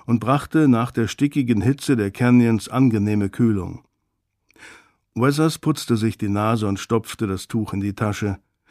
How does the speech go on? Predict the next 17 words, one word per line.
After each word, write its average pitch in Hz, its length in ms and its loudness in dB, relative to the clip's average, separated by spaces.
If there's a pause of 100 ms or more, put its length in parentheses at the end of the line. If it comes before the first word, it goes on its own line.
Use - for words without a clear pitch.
(220)
Er - 80 -4
betrachtete 139 760 2
die 110 140 -4
vertrauten 113 580 -2
Formationen 107 800 0
und 95 140 -8
sagte 117 340 -2
sich 104 240 -4
stumm 117 320 2
die 113 140 0
Namen 110 420 0
vor. 82 360 -10 (1300)
Daggett 123 420 4
Canyon, 123 580 4 (580)
Dead 120 300 2
Eye 120 280 0
Canyon, 120 580 2